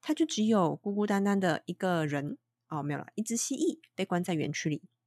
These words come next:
不知道上一次你知道，嘿嘿，做那种事的时候是什么时候了。但是今年呢，它生出来的蛋居然可以孵出小 baby 哦。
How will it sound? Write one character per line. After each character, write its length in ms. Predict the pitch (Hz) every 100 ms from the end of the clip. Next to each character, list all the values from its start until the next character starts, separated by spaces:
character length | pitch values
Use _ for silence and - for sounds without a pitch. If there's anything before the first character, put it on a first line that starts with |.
| - - -
不 100 | -
知 120 | 302
道 120 | 302 277
上 240 | - 247
一 40 |
次 120 | 220 220
你 140 | 160
知 60 | 147
道， 320 | 143 - -
嘿 220 | - 185
嘿， 220 | 170 170 143
做 160 | 170
那 100 | 160
种 140 | 143 -
事 160 | -
的 100 | 185
时 160 | 147 -
候 100 | 165
是 60 | 165
什 140 | -
么 80 | -
时 160 | -
候 140 | 170 185
了。 180 | - - _ _ - - _ _ _
但 240 | 302 277
是 240 | 254 269 240
今 320 | - 240 240
年 240 | 226 180 160
呢， 280 | 160 165 165
它 200 | - 240
生 200 | - 254
出 140 | -
来 160 | 233 165
的 100 | -
蛋 340 | - 190 - - _ _ -
居 180 | 277
然 280 | 285 240 175
可 160 | 170 165
以 160 | - -
孵 240 | 190 190
出 460 | 196 - 190 185 185
小 260 | - 143
baby 600 | 143 - - _ - -
哦。 180 | - -